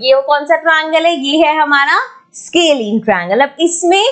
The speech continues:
अगर मुझे यहाँ पे नॉर्मल अपने फॉर्मूला से करना पड़ता है, इसकी हाइट वगैरह चाहिए होती, और इन्फॉर्मेशन चाहिए होती,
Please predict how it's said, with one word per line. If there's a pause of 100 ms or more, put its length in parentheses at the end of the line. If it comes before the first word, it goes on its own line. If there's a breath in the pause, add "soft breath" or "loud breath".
(580)
अगर
मुझे
यहाँ
पे
नॉर्मल
अपने
फॉर्मूला
से
करना
पड़ता
है,
इसकी
हाइट
वगैरह
चाहिए
होती,
और
इन्फॉर्मेशन
चाहिए
होती,